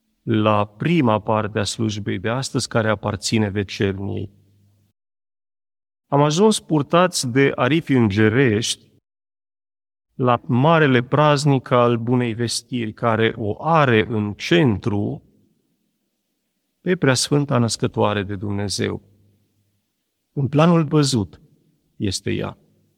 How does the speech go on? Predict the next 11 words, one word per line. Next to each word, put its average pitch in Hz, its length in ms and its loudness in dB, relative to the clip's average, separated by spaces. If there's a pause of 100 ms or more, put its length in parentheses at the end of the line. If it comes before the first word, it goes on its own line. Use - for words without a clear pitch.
(680)
Dar 117 220 2
în 107 140 2
planul 156 500 4
nevăzut 156 880 2
al 110 140 2
acestei 113 520 -2
zile 117 720 -2 (760)
stă - 640 2
întreaga 151 1120 2
Sfântă 120 600 -4
Treime, 117 840 -2